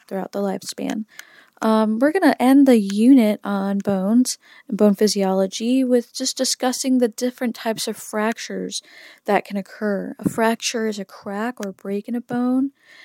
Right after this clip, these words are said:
um, and any bone is, uh, po-, you know, it can, can break, um, despite its mineral strength. Um, it can break due to being subjected to extreme loads of pressure,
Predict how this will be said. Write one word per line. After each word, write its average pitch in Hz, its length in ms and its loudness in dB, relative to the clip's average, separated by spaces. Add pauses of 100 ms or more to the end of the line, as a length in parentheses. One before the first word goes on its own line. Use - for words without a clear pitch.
(360)
um, 196 540 -2
and 220 420 0
any 294 300 0
bone 262 340 4
is, - 300 -4 (100)
uh, 208 300 -6 (500)
po-, 220 300 2
you 233 100 6
know, 208 120 6
it 208 140 -2
can, 214 420 0 (540)
can 214 160 4
break, 214 520 4 (480)
um, 190 260 -6
despite 202 440 -4
its - 200 -6
mineral 208 340 -2
strength. 190 680 -10 (460)
Um, 202 400 -2
it 226 100 -10
can 208 140 -6
break 202 380 -4
due 208 240 -4
to 202 400 -2
being 202 260 -6
subjected 202 580 -4
to - 120 -8
extreme 202 440 -4
loads 247 580 4
of - 140 -18
pressure, 220 560 -2